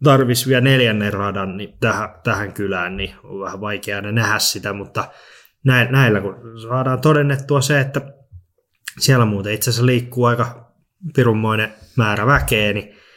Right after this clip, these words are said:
niin, niin, tota, edesauttaa sitä. Ja sitten varmasti myös, toivottavasti ainakin edesauttaa myös niin kuin esimerkiksi vaikka tämmöisen leader-rahoituksien saamista, että hei, että tää liikuttaa nyt vuodessa neljäkymmentä,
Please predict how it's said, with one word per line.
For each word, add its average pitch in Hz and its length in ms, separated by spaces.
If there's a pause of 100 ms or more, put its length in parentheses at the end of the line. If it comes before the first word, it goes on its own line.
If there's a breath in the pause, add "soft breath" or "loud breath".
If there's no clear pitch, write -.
(280 loud breath)
niin, 95 180
niin, 95 140
tota, 101 480
edesauttaa 101 840
sitä. - 540 (220)
Ja 101 180
sitten 104 300
varmasti 104 460
myös, 107 260 (120)
toivottavasti 120 440
ainakin 113 240
edesauttaa 117 540
myös 117 300
niin 113 180
kuin 120 160 (680 loud breath)
esimerkiksi 113 680
vaikka 113 220
tämmöisen 110 420
leader-rahoituksien 107 1500
saamista, 98 600
että - 180
hei, 101 200
että 95 180
tää 98 220
liikuttaa 95 600
nyt 98 160
vuodessa 95 540 (720 soft breath)
neljäkymmentä, 95 560